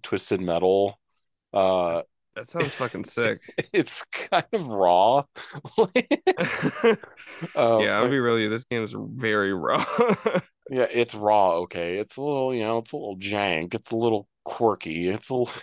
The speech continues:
Speaker 1: <laughs>
Speaker 2: It's a little for the crazies and the, <laughs>
Speaker 1: But,
Speaker 2: the wacky
Speaker 1: but,
Speaker 2: girls.
Speaker 1: but I, I, I s-, like, whenever you wanna talk about, like, your early game memory, I swear, like,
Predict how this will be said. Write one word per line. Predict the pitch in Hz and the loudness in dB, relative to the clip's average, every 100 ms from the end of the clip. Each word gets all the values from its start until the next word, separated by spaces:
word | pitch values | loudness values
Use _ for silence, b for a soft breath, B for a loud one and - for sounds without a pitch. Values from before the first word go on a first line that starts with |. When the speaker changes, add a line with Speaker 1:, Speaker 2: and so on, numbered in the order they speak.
| - | -20
Speaker 1:
<laughs> | _ - | _ 0
Speaker 2:
It's | 196 - | 2 4
a | 208 | 2
little | 185 | 2
for | - | -2
the | 139 | -2
crazies | 135 156 147 139 131 117 113 120 | -2 -2 -2 -2 -4 -6 -6 -8
and | 110 110 | -8 -6
the, | 107 139 - - 214 143 - | -4 -2 -2 0 0 0 0
<laughs> | |
Speaker 1:
But, | 160 123 | 0 2
Speaker 2:
the | |
wacky | 143 139 | 2 2
Speaker 1:
but, | - 160 | -2 -10
Speaker 2:
girls. | 104 92 92 107 135 | -8 -8 -8 -8 0
Speaker 1:
but | 135 117 | 0 2
I, | 120 123 - | 0 -2 -6
I, | 117 _ _ _ _ _ _ _ - - | -16 _ _ _ _ _ _ _ -20 -14
I | 143 135 | -10 -10
s-, | - - 104 107 _ B B B B | -10 -14 -18 -20 _ B B B B
like, | 139 135 | -2 -2
whenever | 131 139 156 202 | 0 2 2 0
you | 208 | 0
wanna | 131 117 | 0 0
talk | 113 - 98 - | -2 -4 -6 -4
about, | 101 76 | -4 -2
like, | 92 | -2
your | 98 - | -4 -2
early | 90 98 | 0 0
game | 95 87 85 | -2 -4 -4
memory, | 85 90 92 95 | -4 -4 -2 0
I | 87 | 0
swear, | 92 - 101 | -2 -6 -6
like, | 101 | -6